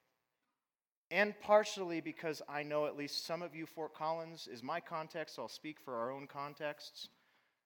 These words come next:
There are more people that sit in my office with problems related to moralism and legalism and taking principles and guidelines and things that aren't necessarily Bible but are good advice, making choices about them and then making legal systems about them that prove their own righteousness.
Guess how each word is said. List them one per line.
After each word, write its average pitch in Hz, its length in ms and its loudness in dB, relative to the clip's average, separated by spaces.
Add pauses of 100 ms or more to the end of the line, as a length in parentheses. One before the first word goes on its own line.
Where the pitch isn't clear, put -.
(600)
There 127 140 2
are 123 60 2
more 143 240 0
people 190 260 -8
that 127 100 -8
sit 165 220 -6
in 160 60 -10
my 143 160 -2
office 139 360 -4
with 123 140 -10
problems 117 540 -2
related 113 500 -4
to 120 360 -8
moralism 127 640 -6
and 110 120 -10
legalism 117 520 -8
and 104 100 -10
taking 127 380 -8
principles 156 720 -4
and 117 140 -6
guidelines 123 800 2
and 113 140 -12
things 160 280 -8
that 139 80 -4
aren't 143 180 -4
necessarily 170 600 -4
Bible 160 440 4
but 131 160 -2
are 123 80 0
good 156 200 -6
advice, 147 640 4 (320)
making 127 240 -6
choices 175 400 -4
about 143 300 6
them 139 160 -2
and 127 100 -4
then 120 80 -4
making 127 340 -4
legal 156 240 -4
systems 139 460 -10
about 120 260 0
them 117 180 -6
that 110 200 -10
prove 156 240 -8
their 139 160 -2
own 135 160 -2
righteousness. 131 760 -4